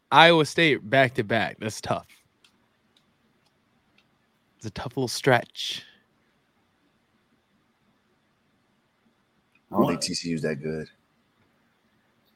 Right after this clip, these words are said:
Speaker 1: I don't
Speaker 3: one of
Speaker 1: think,
Speaker 3: the last,
Speaker 1: I don't
Speaker 3: one
Speaker 1: think
Speaker 3: of the last
Speaker 1: Washington
Speaker 3: three.
Speaker 1: State's that good, but here we are.
Speaker 3: <laughs> One of the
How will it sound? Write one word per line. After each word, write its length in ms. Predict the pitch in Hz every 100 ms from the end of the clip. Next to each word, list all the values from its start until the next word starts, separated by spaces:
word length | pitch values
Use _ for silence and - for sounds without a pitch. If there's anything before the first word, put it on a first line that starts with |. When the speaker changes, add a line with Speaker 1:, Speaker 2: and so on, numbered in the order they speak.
| _ _ _
Speaker 1:
I 60 | 98
don't 120 | 110
Speaker 3:
one 140 | 107 127
of 40 |
Speaker 1:
think, 100 | -
Speaker 3:
the 40 | 113
last, 360 | 113 110 110
Speaker 1:
I 40 | 110
don't 60 | 120
Speaker 3:
one 60 |
Speaker 1:
think 140 | 120 117
Speaker 3:
of 40 | 123
the 60 |
last 160 | 113 110
Speaker 1:
Washington 360 | 120 120 113
Speaker 3:
three. 120 | 104 101
Speaker 1:
State's 220 | 131 110
that 200 | 117 107
good, 280 | 113 110 110
but 320 | 113 113 - -
here 240 | - 120
we 140 | 127
are. 220 | 135 131 107
Speaker 3:
<laughs> 240 | 107 - _ - - -
One 140 | -
of 40 |
the 60 | 175